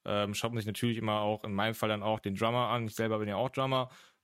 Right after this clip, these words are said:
Ähm, was macht der da hinter dem, hinter dem Schlagzeug, ne, und, äh, guckt sich so das ein oder andere ab. Ähm, nee, aber auf jeden Fall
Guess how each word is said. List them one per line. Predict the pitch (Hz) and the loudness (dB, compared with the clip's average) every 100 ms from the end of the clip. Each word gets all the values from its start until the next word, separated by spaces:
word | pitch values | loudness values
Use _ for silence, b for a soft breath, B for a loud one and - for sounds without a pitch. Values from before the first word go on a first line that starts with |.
| - | -2
Ähm, | 107 107 107 | 2 2 2
was | 110 - | 0 0
macht | 113 - | -2 0
der | 123 | 2
da | 127 | 2
hinter | 123 123 | 2 0
dem, | 120 117 | 0 0
hinter | 117 117 | 0 0
dem | 113 | 0
Schlagzeug, | - 120 - - 117 117 113 | 0 -2 -2 0 0 0 0
ne, | 113 110 | 0 0
und, | 110 104 104 | -2 -2 -2
äh, | 107 104 | -2 -2
guckt | - 113 | -4 -10
sich | 107 | -4
so | 113 | -2
das | 107 101 | -2 0
ein | 101 110 | -2 0
oder | 107 | 0
andere | 95 110 95 | -2 0 0
ab. | 110 - B B B B B - | 0 -2 B B B B B -4
Ähm, | 113 117 117 120 120 117 - - | 2 2 2 0 0 -2 -6 0
nee, | 147 | 2
aber | 160 | 4
auf | 151 | 2
jeden | 170 | 2
Fall | 139 | 2